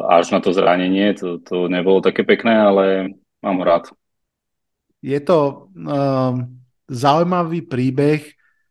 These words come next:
Speaker 2: lebo ešte tak dva, tri týždne dozadu som mal pocit, že keď som počúval podcasty a sledoval veci, že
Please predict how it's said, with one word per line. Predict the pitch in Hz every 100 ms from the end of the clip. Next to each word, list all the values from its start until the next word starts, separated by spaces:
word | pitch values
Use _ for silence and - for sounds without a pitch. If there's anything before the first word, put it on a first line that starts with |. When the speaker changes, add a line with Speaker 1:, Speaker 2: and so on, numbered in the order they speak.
| _
Speaker 2:
lebo | 123 120 127 123 120 127 127 127 131 127 127 _ _ _ _ _ _ _ -
ešte | 131 - 170
tak | 131 - - _ _
dva, | - 117 110 120 151
tri | 160 220 214
týždne | 120 127 151 139
dozadu | 117 107 117 110 120 139 143 _ _ _ _
som | - 143
mal | 139 139 139
pocit, | 135 135 156 151
že | 123 120 131 127 127 127 -
keď | -
som | 135 147
počúval | 135 139 151 147 127
podcasty | 123 123 - 139 123 - 143
a | 123 110
sledoval | - 131 139 135 113
veci, | 110 - 131
že | 120 127 123